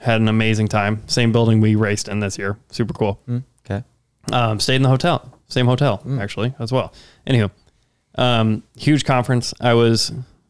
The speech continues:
Speaker 1: thirteen. No. Yep, I was thirteen, eighth grade, going into high school. My, p-, my parents picked me up in Saint Louis after the conference. We drove to California, stayed in California for a week. Long Beach is my second home. Basically grew up there.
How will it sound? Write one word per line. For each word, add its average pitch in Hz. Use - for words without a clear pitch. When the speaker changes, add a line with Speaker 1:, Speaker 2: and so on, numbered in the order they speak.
Speaker 1:
thirteen. 127
No. 120
Yep, 127
I 135
was 107
thirteen, 139
eighth 123
grade, 117
going 113
into 110
high 107
school. 110
My, 120
p-, -
my 117
parents 131
picked 123
me 123
up 120
in 117
Saint 117
Louis 113
after 113
the 113
conference. 113
We 120
drove 113
to -
California, 113
stayed -
in 117
California 113
for 113
a 110
week. 110
Long 117
Beach 120
is 107
my 110
second 110
home. 135
Basically 113
grew 113
up 113
there. 104